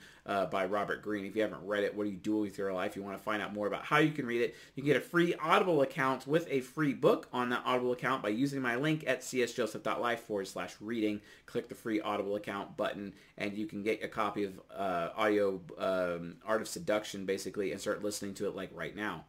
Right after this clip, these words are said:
I highly recommend it. But anyway, uh, so yeah, they're super cute. But then as things go on, as they're texting, the I N F P woman will not stop texting. In fact, she'll just go on and on and on and on and on and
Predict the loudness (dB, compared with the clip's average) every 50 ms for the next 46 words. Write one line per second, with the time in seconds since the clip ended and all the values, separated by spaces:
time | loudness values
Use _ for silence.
0 | _ -14 -12 -8 -6 -4 -4 -4 -4 -6 -8 -8 -6 -6 -6 -6 -8 -10 -14 -20
1 | -20 -20 -20 -20 -20 -4 2 6 6 6 6 6 6 8 8 8 8 6 2 -8
2 | _ _ _ _ _ _ _ _ _ _ _ _ -18 -14 -6 -2 2 4 4 4
3 | 4 4 2 -2 -4 0 4 6 8 8 8 8 6 2 0 0 0 -2 -2 0
4 | 0 -2 -2 -2 -6 -12 -14 -8 -2 4 6 6 6 8 6 4 4 6 4 4
5 | 4 4 4 4 4 6 6 4 4 2 0 -2 -2 0 2 2 2 0 0 0
6 | 0 0 -2 -6 -14 -20 -12 -8 -2 2 4 4 4 4 4 2 0 0 0 2
7 | 4 4 4 4 2 0 0 0 2 2 2 4 4 2 2 0 -2 -4 -2 0
8 | 0 -2 -2 -2 -2 -2 -2 -2 -4 -4 -2 -2 -2 -2 -6 -6 0 4 6 6
9 | 6 4 2 -2 -4 -4 -2 -4 -4 0 2 2 2 2 2 2 2 4 4 4
10 | 4 4 4 4 2 2 0 -2 -2 0 2 2 2 2 2 2 2 0 0 0
11 | -2 -4 -4 -4 0 2 4 4 6 6 4 4 4 2 0 -2 -4 -2 0 2
12 | 4 4 6 6 6 6 4 2 -2 -4 -2 2 4 6 6 8 8 6 6 4
13 | 2 -2 -4 -4